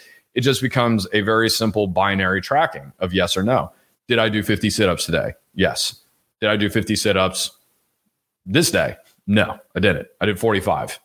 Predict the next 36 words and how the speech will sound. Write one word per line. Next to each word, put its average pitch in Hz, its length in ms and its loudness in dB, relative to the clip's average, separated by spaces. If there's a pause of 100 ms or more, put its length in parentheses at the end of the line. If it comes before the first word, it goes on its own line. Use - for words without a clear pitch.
and 95 100 0
then 95 60 2
I 92 40 2
was 92 100 0
just 87 160 -2
sleepy 82 380 0
and 85 120 -2
I 80 60 -2
fell 82 180 0
asleep 78 240 -2
on 73 60 0
the 76 60 -6
floor, - 240 -4
<laughs> - 80 -12
you 220 120 2
know, 156 160 0
whatever 110 480 0
it 95 80 -2
is. - 180 -4 (360)
So 135 440 0 (240)
that's - 300 2
the 127 100 -4
pact 104 320 0
framework. 76 460 -6 (440)
The 139 100 4
reason 190 540 2
that 143 120 4
I 123 80 2
think 127 340 0
that 104 340 2 (500)
people 147 460 0
need 123 260 2
to 113 100 2
focus 107 640 -2
on 60 220 -6
this - 440 -10